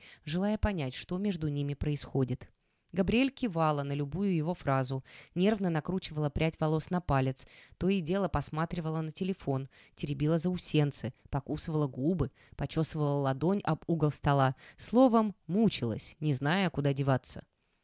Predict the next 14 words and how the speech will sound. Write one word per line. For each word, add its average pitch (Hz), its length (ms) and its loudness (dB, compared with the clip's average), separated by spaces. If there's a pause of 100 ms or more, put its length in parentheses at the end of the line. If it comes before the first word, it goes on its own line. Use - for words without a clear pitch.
(240)
Мне 196 240 2
так 202 200 -2
и - 20 -4
хотелось 185 440 -2
встать, - 460 -2 (320)
протянуть 185 480 0
ей 175 160 4
руку 175 280 -2
и 151 40 2
сказать: 143 500 0 (400)
«Давай-ка, 196 480 4
милая, 160 400 2
уйдем 170 460 2
отсюда». 127 480 -4